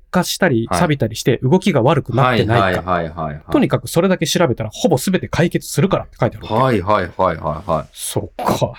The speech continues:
Speaker 1: じゃあ業者呼ぶのやめて、もう一回自分で蓋開けるかと思って、
Speaker 2: うん。
Speaker 1: そのね、
Speaker 2: うん。
Speaker 1: その、秘密の扉を開いたわけ、
Speaker 2: うん。
Speaker 1: また。
Speaker 2: うん。
Speaker 1: で、
Speaker 2: うん。
Speaker 1: そう言われた通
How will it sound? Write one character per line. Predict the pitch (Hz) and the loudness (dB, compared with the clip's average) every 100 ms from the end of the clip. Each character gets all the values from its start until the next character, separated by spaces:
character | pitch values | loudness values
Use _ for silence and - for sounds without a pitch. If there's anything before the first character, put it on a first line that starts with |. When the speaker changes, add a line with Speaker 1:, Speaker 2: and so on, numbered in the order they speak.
| - | -14
Speaker 1:
じ | - | -4
ゃ | 127 | -4
あ | - | -2
業 | 110 | -6
者 | 113 117 | -4 -2
呼 | 123 | 0
ぶ | |
の | 139 | 0
や | 110 | 0
め | 107 | -2
て、 | 113 | -2
も | |
う | 113 | -2
一 | |
回 | 127 135 | -2 -2
自 | 120 | 0
分 | 120 | 0
で | 135 | 0
蓋 | 139 123 | 0 -2
開 | |
け | 110 | 0
る | 180 | -2
か | - - | -2 -4
と | 135 | -8
思 | 131 | -10
っ | |
て、 | - 131 | 0 2
Speaker 2:
う | - | 2
ん。 | 78 - _ _ _ _ _ _ - | -2 -10 _ _ _ _ _ _ -8
Speaker 1:
そ | - | -6
の | 104 | -2
ね、 | 131 - | 0 0
Speaker 2:
う | |
ん。 | 82 73 - - | 0 -2 -6 -4
Speaker 1:
そ | 113 | -4
の、 | 95 69 _ _ _ _ _ _ _ _ _ - | -2 -12 _ _ _ _ _ _ _ _ _ -12
秘 | - 117 | -4 -2
密 | 104 110 | -2 -2
の | 110 85 71 | 0 0 0
扉 | 110 110 | 0 0
を | 107 | -2
開 | - 143 | 0 0
い | |
た | 113 | 0
わ | 120 | -4
け、 | 104 | -6
Speaker 2:
う | |
ん。 | |
Speaker 1:
ま | 95 | -4
た。 | 87 | -6
Speaker 2:
う | |
ん。 | - - _ _ _ _ _ _ _ _ _ _ 127 | -6 -14 _ _ _ _ _ _ _ _ _ _ 0
Speaker 1:
で、 | 143 127 | 2 2
Speaker 2:
う | - | 0
ん。 | 143 | -4
Speaker 1:
そ | 131 | -2
う | |
言 | 117 | 2
わ | 127 | 0
れ | 135 | 0
た | |
通 | 147 | 0